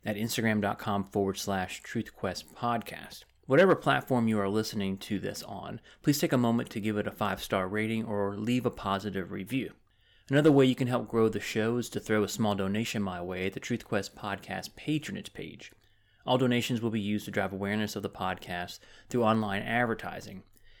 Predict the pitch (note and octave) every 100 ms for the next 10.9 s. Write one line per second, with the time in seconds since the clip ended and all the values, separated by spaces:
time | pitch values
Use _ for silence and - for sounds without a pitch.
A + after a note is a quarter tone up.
0 | _ - C#3+ C#3 C#3 B2+ A#2+ - G#2+ G#2
1 | - C3+ C3 B2+ - A#2 A#2 G#2+ - -
2 | C#3 - B2 - G2 F#2+ A2 G#2 G#2 G#2
3 | G2 F2+ F#2+ - A2+ G2 F2+ F#2 B2 C3+
4 | G2 - - - - _ _ _ _ A#2+
5 | A2+ - F3+ D#3 B2 - D#3+ C#3+ D3+ C3+
6 | C3 B2+ A2+ A#2 - A2+ G#2 - G2+ -
7 | G2 F2+ - - - _ - A2+ F3 F#3
8 | - - B2 A#2 B2 A#2+ A2 - C3+ A#2+
9 | A#2 A2+ G#2+ G#2 - C#3+ C3 - A2 -
10 | - - G#2+ A2 - - - -